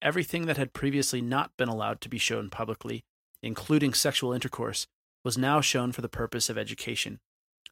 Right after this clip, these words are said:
What at first was only intended for the sexual education of young people consequently was widely accepted as a feasible option. Similar effects were given by the Sexkoffer, a controversial suitcase of sex education materials used in Austrian schools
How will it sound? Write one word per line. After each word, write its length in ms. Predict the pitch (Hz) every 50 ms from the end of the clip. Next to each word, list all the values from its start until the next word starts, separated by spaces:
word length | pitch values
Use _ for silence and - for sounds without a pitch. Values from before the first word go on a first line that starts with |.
| _ _
What 120 | - 123 123
at 100 | - -
first 380 | - - 147 156 143 - -
was 120 | 135 - - -
only 400 | 139 139 151 156 156 151 156 -
intended 520 | 147 139 - - - 147 143 139 139 131 -
for 100 | - 117
the 80 | 117
sexual 400 | 117 - 143 131 - - 131 123
education 460 | 120 117 120 - - 135 120 - -
of 80 | 113 107
young 340 | 110 113 117 135 151 151 139
people 400 | - 127 113 - - 107 107 - _ _ _ _ _ _ _
consequently 680 | - - 143 147 151 - - 143 - 123 - - 113 113
was 180 | 113 110 -
widely 460 | 101 101 110 113 123 127 127 123 123
accepted 500 | - - - - - 120 - - - 110 -
as 180 | - 107 104
a 40 | 107
feasible 460 | - - 120 113 104 - 101 101 98 - -
option. 380 | 113 113 - - 113 104 95 _ _ _ _ _ _ _ _ _ _ _ _ _ _ _ _ _ _ _ _ _ _ _ _ -
Similar 320 | - - 156 170 175 170
effects 380 | 160 135 - 143 135 - - -
were 80 | 127 117
given 340 | 120 135 123 131 123 123 - _ _ _ _ _ _ -
by 100 | 127 120
the 80 | 113 120
Sexkoffer, 680 | - - 165 151 - - - 139 123 - - 110 110 - _ _ _ _ _ _ _ _ _ _ -
a 60 | -
controversial 640 | - - 139 135 131 143 135 135 135 - - 127 120
suitcase 560 | - - - 165 165 - - - 135 123 -
of 100 | - 117
sex 320 | - - 147 139 - - -
education 520 | - 127 127 123 - 139 131 - - 120 113
materials 500 | 113 - - 135 123 117 117 110 113 120
used 300 | 120 123 135 135 - 139
in 80 | 131
Austrian 440 | - - 117 113 - - 127 120 117
schools 460 | - - - 120 117 113 113 - -